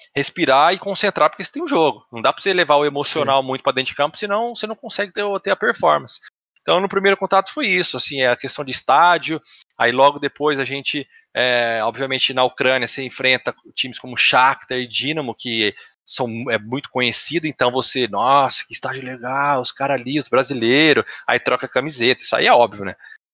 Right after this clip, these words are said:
Speaker 1: Quando você joga no
Speaker 2: <laughs>
Speaker 1: time e você quer trocar camiseta com todo mundo, eu tenho uma coleção aí de umas quinhentas camisetas que eu troquei.
Speaker 2: Porra.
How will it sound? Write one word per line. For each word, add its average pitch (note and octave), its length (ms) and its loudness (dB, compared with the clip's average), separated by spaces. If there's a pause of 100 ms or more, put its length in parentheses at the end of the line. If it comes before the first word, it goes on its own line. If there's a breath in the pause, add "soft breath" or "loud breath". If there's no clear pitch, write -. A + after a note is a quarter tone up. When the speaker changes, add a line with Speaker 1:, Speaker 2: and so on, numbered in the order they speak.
(140)
Speaker 1:
Quando - 140 -10
você D#3+ 100 0
joga D3+ 220 4
no E3+ 80 -2
Speaker 2:
<laughs> - 20 -2
Speaker 1:
time E3 240 0
e C#3 340 -2
você - 200 -6
quer D#3 140 0
trocar D#3+ 260 0
camiseta D3+ 320 -4
com D#3 100 -18
todo F3 260 -6
mundo, D#3 300 -6
eu D#3+ 60 -6
tenho D3 240 -4
uma D#3 80 -4
coleção C3+ 400 0
aí C#3+ 80 0
de D#3 40 -4
umas D#3 160 2
quinhentas - 380 -6
camisetas B2+ 640 -4
que - 80 -16
eu - 40 -12
troquei. A#2+ 440 -4
Speaker 2:
Porra. D3 260 -8